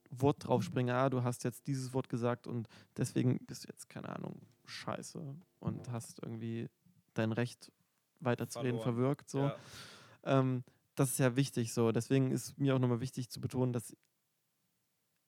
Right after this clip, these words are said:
Speaker 1: wir bestimmt hier halb, also Halbwissen teilweise haben. Wir sind nicht super krass in der, in der Body Positivity Szene drin, auch nicht
Speaker 2: Thematik.
Speaker 1: in der, in dieser Szene,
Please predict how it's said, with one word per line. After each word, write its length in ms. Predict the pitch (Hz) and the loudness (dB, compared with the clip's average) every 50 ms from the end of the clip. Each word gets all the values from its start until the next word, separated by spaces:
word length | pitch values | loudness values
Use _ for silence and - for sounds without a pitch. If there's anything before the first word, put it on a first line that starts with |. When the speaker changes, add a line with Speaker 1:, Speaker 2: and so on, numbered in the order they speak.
| _ _ _ _ _ - | _ _ _ _ _ -4
Speaker 1:
wir 220 | 139 127 139 131 | 2 4 4 6
bestimmt 420 | - 135 - - - 185 196 202 - | 6 4 4 6 8 8 8 8 6
hier 280 | - 165 160 156 147 | 4 4 6 6 6
halb, 180 | 143 156 151 - - _ _ _ - | 6 6 6 4 2 _ _ _ 0
also 280 | - 131 117 123 117 - - | 2 4 4 4 0 -2 -2
Halbwissen 600 | - - 143 151 147 - 165 160 - 151 143 135 | 2 6 6 6 10 12 12 12 12 8 2 2
teilweise 420 | - 147 139 135 127 135 135 139 139 | 4 4 6 6 10 12 12 12 12
haben. 300 | 135 127 127 131 135 135 - - - - - - _ _ _ | 10 6 4 2 2 0 -4 -8 -16 -20 -20 -20 _ _ _
Wir 100 | 131 127 | 2 4
sind 220 | 123 127 131 135 | 4 4 6 6
nicht 320 | 139 151 156 - - - - _ _ _ _ _ _ | 6 4 4 2 -2 -14 -18 _ _ _ _ _ _
super 380 | - - 131 131 156 151 156 143 | -4 -2 0 4 8 10 8 8
krass 280 | - - 139 135 - - | 8 4 0 -2 -2 -2
in 140 | - 135 127 | -2 0 0
der, 280 | 127 139 131 - - | 0 0 0 0 0
in 120 | - 131 120 | -2 0 0
der 320 | 120 120 117 120 117 113 | 2 2 2 2 2 0
Body 520 | - - 127 127 120 120 123 123 123 123 - - - | 2 4 4 4 4 2 0 -2 -4 -4 -6 -6 -2
Positivity 680 | - 127 113 117 113 - 135 123 127 123 - 127 117 | -2 -2 -2 -2 -4 -4 -4 -4 -4 -6 -6 -8 -8
Szene 320 | - - - 123 120 117 | -4 -2 -2 0 0 0
drin, 300 | 113 - - 160 165 151 | 0 0 2 2 2 2
auch 180 | - 131 120 127 | 2 0 0 0
nicht 180 | 127 117 113 - | -2 -2 -4 -4
Speaker 2:
Thematik. 40 | - | -4
Speaker 1:
in 80 | 127 | -4
der, 100 | 123 - - - _ _ _ | -4 -6 -6 -10 _ _ _
in 120 | - 123 117 | -8 -6 -4
dieser 240 | 120 117 120 120 | -4 -4 -4 -4
Szene, 300 | 113 - 127 123 127 123 | -4 -2 -2 0 0 -2